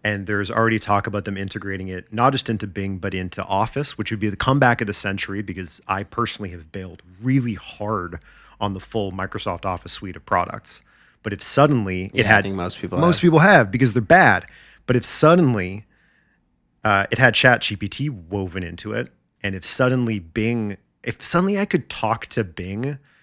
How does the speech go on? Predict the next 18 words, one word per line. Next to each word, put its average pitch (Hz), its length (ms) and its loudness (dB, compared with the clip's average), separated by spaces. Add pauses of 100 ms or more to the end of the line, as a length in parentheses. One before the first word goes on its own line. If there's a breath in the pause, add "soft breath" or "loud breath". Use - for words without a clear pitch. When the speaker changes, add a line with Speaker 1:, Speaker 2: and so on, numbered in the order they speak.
(140 soft breath)
Speaker 1:
and 101 160 -10
summon 117 500 -2
results 98 460 -6
off 110 180 0
the 95 100 -10
internet 110 360 -4
the 107 80 -8
way 98 300 -4
I 92 80 -4
do 92 240 -10
through 104 320 -8
Chat 95 320 -2
G 101 160 -8
P 95 160 -10
T, 104 240 -10
but 101 180 -4
with, 92 220 -10
like, - 260 -10